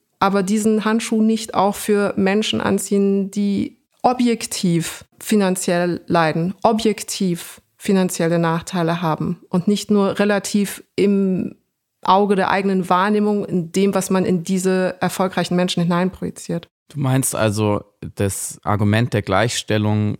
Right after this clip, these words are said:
Speaker 2: zieht nur, wenn es verbunden ist mit sozialem Aufstieg.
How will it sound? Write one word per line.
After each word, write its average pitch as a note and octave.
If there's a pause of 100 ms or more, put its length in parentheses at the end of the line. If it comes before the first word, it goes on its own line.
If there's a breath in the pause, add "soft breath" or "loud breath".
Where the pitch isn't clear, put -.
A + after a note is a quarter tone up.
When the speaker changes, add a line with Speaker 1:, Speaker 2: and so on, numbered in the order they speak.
(140)
Speaker 2:
zieht -
nur, G#2+ (100)
wenn G2+
es G2
verbunden G#2+
ist -
mit F#2+ (800)
sozialem F#2
Aufstieg. -